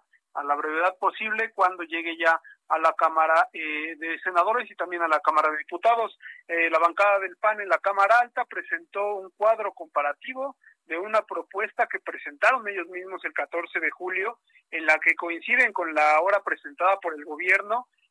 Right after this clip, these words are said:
en que los patrones asuman el cien por ciento de los incrementos de las cuotas obligatorias de los trabajadores y que también el gobierno aporte su parte y tam-, además de, eh,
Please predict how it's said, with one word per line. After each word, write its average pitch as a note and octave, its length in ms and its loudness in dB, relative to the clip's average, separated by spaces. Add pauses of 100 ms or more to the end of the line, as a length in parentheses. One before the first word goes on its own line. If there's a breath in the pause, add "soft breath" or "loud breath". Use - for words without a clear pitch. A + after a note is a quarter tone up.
en D#3+ 160 -4
que E3+ 100 0
los D#3+ 180 -4
patrones A3 560 -2
asuman G#3+ 480 -2
el E3+ 140 -6
cien B3+ 240 -6
por - 200 -8
ciento F#3 380 -8
de F3+ 100 -4
los D#3 220 -12
incrementos D#3+ 540 -6
de D#3+ 80 -6
las C#3 200 -4
cuotas E3+ 440 0 (400 loud breath)
obligatorias D#3+ 720 -2
de F3 80 -8
los E3 140 -10
trabajadores G3+ 720 0 (300 loud breath)
y G3+ 100 -14
que G#3 100 -4
también A#3 280 0
el A#3+ 80 -4
gobierno A3+ 640 -2
aporte F#3+ 460 -2
su - 160 -20
parte F3 540 0 (300 soft breath)
y F3 180 -14
tam-, F3+ 260 -2
además F3 500 0
de, E3 640 0
eh, D3+ 80 -8